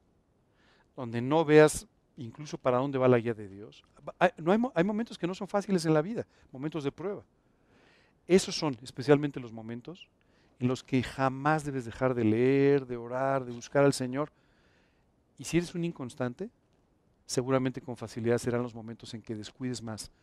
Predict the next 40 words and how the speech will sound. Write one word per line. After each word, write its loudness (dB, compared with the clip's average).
tu -18
vida -10
espiritual. -16
Y 0
eso 0
va 8
a 0
tener 4
resultados -8
devastadores -10
en -20
tu -20
vida. -20
Esa -12
es -12
la -10
realidad. -12
Pero 0
más 6
adelante, 12
el 6
siguiente 0
domingo, -6
vamos -6
a -14
estar 0
hablando -2
sobre -14
lo -14
que -20
es -14
ser -8
un -10
indocto, -8
lo -12
que -16
es -16
ser -12
un -14
inconstante, -6